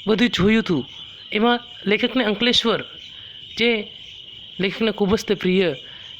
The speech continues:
એવું સ્થળ હતું, જ્યાં લેખક ત્રણ દી રોકાયા હતા, અને એ બધી બાબતો એને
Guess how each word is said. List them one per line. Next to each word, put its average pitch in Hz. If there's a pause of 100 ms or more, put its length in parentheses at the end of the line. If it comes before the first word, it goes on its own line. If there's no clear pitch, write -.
એવું 180
સ્થળ 190
હતું, 139 (120)
જ્યાં 165
લેખક 170
ત્રણ 170
દી 160
રોકાયા 156
હતા, 156
અને 156
એ 190
બધી 202
બાબતો 175 (1040)
એને 196